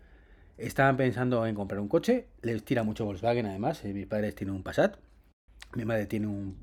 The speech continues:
un Polo, precisamente, del año de la Tana. Eh, y bueno, yo cuando les enseñé el coche dije, "El Model dos para vosotros,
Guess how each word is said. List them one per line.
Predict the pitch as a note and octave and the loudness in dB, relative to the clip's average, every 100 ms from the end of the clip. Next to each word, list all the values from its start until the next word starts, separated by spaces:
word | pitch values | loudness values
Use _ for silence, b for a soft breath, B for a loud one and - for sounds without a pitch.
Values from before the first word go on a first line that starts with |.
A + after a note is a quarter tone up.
| - | -10
un | G#2+ | -2
Polo, | - C3+ B3+ - | 4 6 4 -2
precisamente, | A2 A#2+ B2+ A2+ B2+ A3+ | -6 -4 -2 -2 -4 -6
del | G2+ G2 G2 G2+ G2 | -8 -8 -8 -8 -8
año | G#2 G2+ | -4 -4
de | |
la | G#2 | 2
Tana. | C#3 D4 - - b b b b b b b _ - - | 4 2 -6 -20 b b b b b b b _ -20 -4
Eh, | B2+ A#2+ A#2 A2 G#2 - - - | 0 0 0 0 -2 -6 -20 -8
y | G#2 | -2
bueno, | G2 A#2+ | 0 2
yo | A#2+ A#2 A#2+ A#2+ | 2 4 4 2
cuando | - A2 G#2 | 0 0 0
les | G2+ F#2 | -2 -4
enseñé | F#2 G#2 | -4 -4
el | A2 | 0
coche | B2 D#3+ F3+ | 2 4 4
dije, | D3 - G2 F#2+ G2 | 4 -2 -4 -4 -4
"El | G#2 | -2
Model | G#2+ G#2 | -2 -2
dos | G#2+ C3+ | 0 -2
para | - C3 | 0 -2
vosotros, | F#2+ C3 G3 - | 0 -2 -2 -4